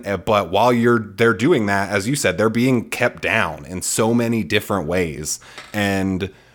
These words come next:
with the only resources they have at hand, they, with, uh, our ner-, we haven't, we didn't, we didn't dive too deep into the Three Musketeers on this boat with, uh, Koichi, but we have a commanding, like,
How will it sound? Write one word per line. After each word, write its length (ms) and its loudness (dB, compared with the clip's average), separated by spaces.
with 260 -2
the 160 -2
only 340 4
resources 600 0
they 160 2
have 220 0
at 80 -2
hand, 560 -4
they, 600 0
with, 600 -4
uh, 340 4
our 220 2
ner-, 300 0
we 140 0
haven't, 280 2
we 100 2
didn't, 280 2
we 100 4
didn't 200 2
dive 300 4
too 160 0
deep 300 0
into 240 2
the 120 2
Three 280 0
Musketeers 800 0
on 220 -2
this 160 0
boat 400 2
with, 320 -4
uh, 200 4
Koichi, 600 -2
but 400 0
we 140 2
have 200 2
a 120 2
commanding, 1200 2
like, 440 0